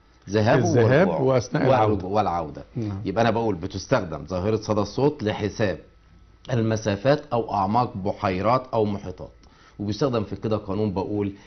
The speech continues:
Speaker 1: إن المسافة بتساوي السرعة في الزمن على اتنين. ليه
Speaker 2: نعم.
Speaker 1: على اتنين؟ لأن المسافة راحت ورجعت، يعني الصوت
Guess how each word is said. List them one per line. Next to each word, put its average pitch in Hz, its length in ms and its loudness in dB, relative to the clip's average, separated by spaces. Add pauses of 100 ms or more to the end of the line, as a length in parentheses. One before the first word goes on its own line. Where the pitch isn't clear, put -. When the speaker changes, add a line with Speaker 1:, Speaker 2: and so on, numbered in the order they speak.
(120)
Speaker 1:
إن 110 120 0
المسافة 104 500 0
بتساوي 101 560 0
السرعة 123 580 2
في 110 320 -4
الزمن 107 500 0
على 92 220 -2
اتنين. 76 360 -12 (680)
ليه 143 120 2
Speaker 2:
نعم. 147 100 6
Speaker 1:
على 135 160 4
اتنين؟ 127 420 0 (280)
لأن 127 240 4
المسافة 107 560 2
راحت 151 420 2
ورجعت، 151 460 2
يعني 95 180 0
الصوت 110 420 0